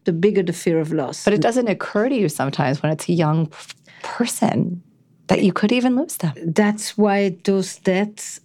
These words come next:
Speaker 1: are even more kind of cataclysmic in our conception of the world. We, we
Speaker 2: Mm.
Speaker 1: accept that an old person will die.
Speaker 2: Yeah.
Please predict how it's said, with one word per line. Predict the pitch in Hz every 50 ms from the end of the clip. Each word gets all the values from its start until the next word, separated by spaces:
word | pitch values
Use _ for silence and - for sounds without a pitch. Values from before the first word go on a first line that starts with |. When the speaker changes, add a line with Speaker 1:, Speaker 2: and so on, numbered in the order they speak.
| -
Speaker 1:
are | 175 180 175 175 175 175 - - _ _ _ _ _ _ _ _ _ _ _ _ _ -
even | 196 202 165 185 180 180
more | 180 175 185 185 190 196 196 196 185 - - _ _ _ _
kind | - 165 170 165
of | 160 151 - -
cataclysmic | - 170 170 175 170 175 - - 202 220 214 208 - 180 165 160 - -
in | 175 165 165
our | 160 160
conception | 160 - 170 156 151 - - 190 180 - - - 165 156
of | 156 151
the | 151 165
world. | 151 160 156 143 147 156 151
We, | - 202 196 196
we | 196 208 185 196 208
Speaker 2:
Mm. | 190 175
Speaker 1:
accept | 175 - - - - 254 254 254 -
that | - 208 185 160 - -
an | 185 151 - - - -
old | - 233 233 226 220 214 214 -
person | - - 156 143 131 - - 139 135 127
will | 135 131 131 127
die. | 127 127 117 107 - - - - -
Speaker 2:
Yeah. | 190 190 185 185 180 180